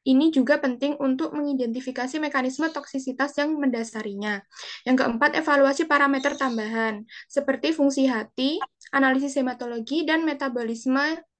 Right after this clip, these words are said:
obat perlu dievaluasi untuk mengetahui dampak sistemik dari pemberian obat. Yang kelima, peninjauan ulang durasi frekuensi pemberian.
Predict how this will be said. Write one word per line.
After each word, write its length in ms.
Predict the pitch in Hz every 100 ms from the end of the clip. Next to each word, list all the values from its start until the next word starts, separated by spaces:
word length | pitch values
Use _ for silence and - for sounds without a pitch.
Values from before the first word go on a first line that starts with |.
| _
obat 400 | 254 220 294 320
perlu 320 | - 262 277 285
dievaluasi 560 | 254 262 247 240 247
untuk 160 | 320 311 285
mengetahui 480 | 269 262 262 294
dampak 320 | 262 233 277 - - -
sistemik 320 | 285 277 285 277
dari 160 | 254 262
pemberian 480 | 262 240 233 254
obat. 400 | 226 202 220 262 - - - -
Yang 240 | 262 262 254
kelima, 400 | 240 247 311 339
peninjauan 720 | 294 285 269 240 220 254 262
ulang 240 | 254 285
durasi 480 | 320 262 226 233 320
frekuensi 560 | - 269 262 254 269 269
pemberian. 560 | 247 220 214 220 202